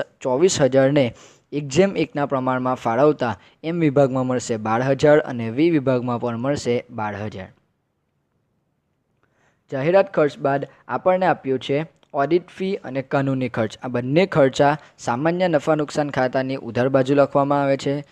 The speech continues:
તો સામાન્ય નફા નુકસાન ખાતાની ઉધાર બાજુ લખીએ ઓડિટ ફી અને ઓડિટ ફી આપ્યું છે રૂપિયા સાત હજાર પાંચસો.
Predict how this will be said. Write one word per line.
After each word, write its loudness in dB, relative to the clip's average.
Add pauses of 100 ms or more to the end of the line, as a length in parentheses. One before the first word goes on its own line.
(120)
તો -20
સામાન્ય -4
નફા 0
નુકસાન -4
ખાતાની -4
ઉધાર 0
બાજુ -4
લખીએ 0 (300)
ઓડિટ -4
ફી -2 (320)
અને -16
ઓડિટ -8
ફી -4
આપ્યું -6
છે -4 (320)
રૂપિયા -10
સાત -6
હજાર -4
પાંચસો. -16